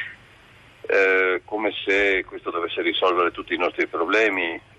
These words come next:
Eh, chiunque parlava di confini veniva etichettato in un certo modo. Io <clears throat> trovo che, diciamo,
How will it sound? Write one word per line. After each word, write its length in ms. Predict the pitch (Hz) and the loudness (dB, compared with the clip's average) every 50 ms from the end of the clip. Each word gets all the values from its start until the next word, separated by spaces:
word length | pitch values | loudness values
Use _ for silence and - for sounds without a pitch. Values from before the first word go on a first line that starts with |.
| - - | -12 -8
Eh, 320 | 101 98 98 95 95 90 85 | -8 -6 -6 -4 -6 -4 -4
chiunque 420 | - - 104 101 107 107 101 104 | -2 0 2 2 2 2 0 0
parlava 340 | - - 92 95 101 101 95 | 0 2 2 4 4 4 2
di 140 | 92 92 85 | 0 -2 -4
confini 560 | - 92 85 82 - - 110 104 104 98 95 | -4 -6 -6 -6 -2 -2 0 2 2 2 2
veniva 400 | 87 87 85 92 92 90 92 90 | 2 0 0 0 2 2 2 2
etichettato 920 | 85 80 - - - - 90 - - - 92 90 95 95 - - 98 90 | 2 0 -4 -6 -4 -4 -4 -4 -2 0 2 2 2 2 0 0 -2 -2
in 80 | 87 85 | 0 -2
un 100 | 85 80 | -2 -2
certo 320 | - 90 82 - - 87 | -2 -2 -2 -2 -2 -2
modo. 440 | 85 92 95 95 90 85 85 85 - - - - - - - - - - - - - - | 0 2 2 2 2 0 -2 -4 -6 -6 -6 -4 -4 -2 -4 -4 -4 -6 -6 -8 -8 -2
Io 320 | - 143 151 151 139 - - - - | 0 2 4 2 2 0 -4 -6 -2
<clears throat> 520 | - 156 147 - - - - - - - | 0 0 2 0 0 -2 -6 -10 -12 -4
trovo 380 | - - 131 143 151 147 135 120 | 0 2 4 4 4 4 2 2
che, 420 | - 120 113 110 110 110 107 104 104 | 0 0 2 2 2 2 0 0 -2
diciamo, 460 | 104 101 - 131 120 117 107 101 | -4 -2 0 0 2 2 0 0